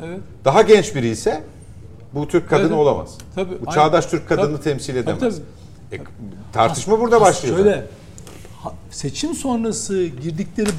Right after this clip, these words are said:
Speaker 1: bunalımdan dolayı ne yapacaklarını şaşırmışlar. Bak, şöyle söyleyeyim. Bir Cumhuriyet Halk Parti, bir Atatürkçü, Ali Bey, siz bilirsiniz eski zamanlarda.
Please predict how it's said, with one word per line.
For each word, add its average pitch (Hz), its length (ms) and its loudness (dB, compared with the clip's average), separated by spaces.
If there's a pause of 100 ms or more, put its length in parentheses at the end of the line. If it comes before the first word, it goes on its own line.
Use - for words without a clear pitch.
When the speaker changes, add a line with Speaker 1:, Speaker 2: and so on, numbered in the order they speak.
(120)
Speaker 1:
bunalımdan 220 640 0
dolayı 254 320 -2 (480)
ne 190 60 -2
yapacaklarını 247 640 -2
şaşırmışlar. 214 580 -4
Bak, 190 120 0 (1080)
şöyle 226 280 4
söyleyeyim. 139 360 -6 (380)
Bir 214 160 -2
Cumhuriyet 185 340 -6
Halk 185 200 -6
Parti, 135 300 -12
bir - 200 -10
Atatürkçü, 156 500 -12
Ali 151 220 -8
Bey, 127 80 -8 (200)
siz 175 300 -10
bilirsiniz 147 340 -12
eski 131 140 -12
zamanlarda. 123 600 -10